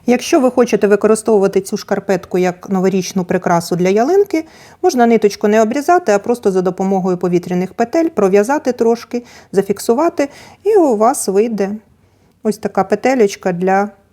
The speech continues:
того, щоб на ялиночку вішати цю шкарпетку. У нас же це буде гірлянда, тому просто обрізали і будемо використовувати як декор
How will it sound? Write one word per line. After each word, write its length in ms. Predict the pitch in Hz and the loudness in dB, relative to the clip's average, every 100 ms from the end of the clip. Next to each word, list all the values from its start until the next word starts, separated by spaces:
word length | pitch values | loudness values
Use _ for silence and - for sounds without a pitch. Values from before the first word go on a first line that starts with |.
| _ _ _ _ _ - | _ _ _ _ _ -2
того, 240 | 202 196 | 0 0
щоб 260 | 185 175 165 - _ _ _ _ _ - | -2 -4 -6 -10 _ _ _ _ _ -4
на 100 | 185 | 0
ялиночку 640 | 180 165 160 165 - 165 175 _ _ 170 | 2 2 -2 -6 -8 -10 -10 _ _ -4
вішати 380 | 196 202 180 | -2 -4 -6
цю 160 | 160 - | -8 -8
шкарпетку. 680 | 175 165 165 147 - - 185 - _ _ - _ _ _ _ _ | -6 -6 -6 -8 -10 -14 -16 -16 _ _ -20 _ _ _ _ _
У 60 | 269 | 0
нас 180 | 247 190 | 2 2
же 100 | 196 | 0
це 140 | 196 | -2
буде 200 | 175 190 | 0 0
гірлянда, 480 | 214 320 415 392 208 | 0 0 2 2 0
тому 420 | - 196 233 247 _ _ _ | -2 -4 -4 -6 _ _ _
просто 340 | - 202 - 185 | -8 -6 -4 -2
обрізали 600 | 180 226 220 180 165 175 _ _ _ _ _ _ _ - | 2 0 2 -2 -2 -6 _ _ _ _ _ _ _ -6
і 140 | 214 | -4
будемо 500 | 202 175 185 170 175 - _ | -2 0 0 -2 -6 -10 _
використовувати 960 | 190 175 170 - 185 190 175 165 - 165 - - - | -8 -6 -6 -2 0 0 0 -4 -6 -10 -10 -20 -4
як 240 | 175 185 | -2 0
декор 460 | 170 165 - 196 | -2 -4 0 0